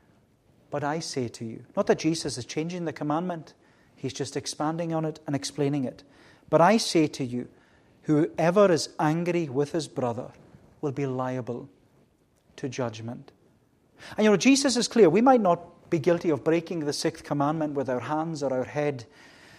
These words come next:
but many of us can be guilty of breaking the sixth commandment in our heart.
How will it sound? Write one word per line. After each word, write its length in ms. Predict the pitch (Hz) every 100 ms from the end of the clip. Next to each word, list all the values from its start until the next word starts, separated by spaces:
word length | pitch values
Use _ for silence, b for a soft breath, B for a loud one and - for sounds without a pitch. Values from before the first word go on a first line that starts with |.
| B B
but 120 | 160
many 280 | 180 220 294
of 120 | 160
us 400 | 127 - - - - - _ _ _ _ -
can 160 | 175 156
be 100 | 147
guilty 400 | 165 160 - 147
of 160 | 120
breaking 360 | 160 165 165 160
the 100 | 147
sixth 320 | - 147 -
commandment 580 | 147 135 127 131 113 - - b b b b -
in 80 | 139
our 120 | 131
heart. 460 | - - 110 92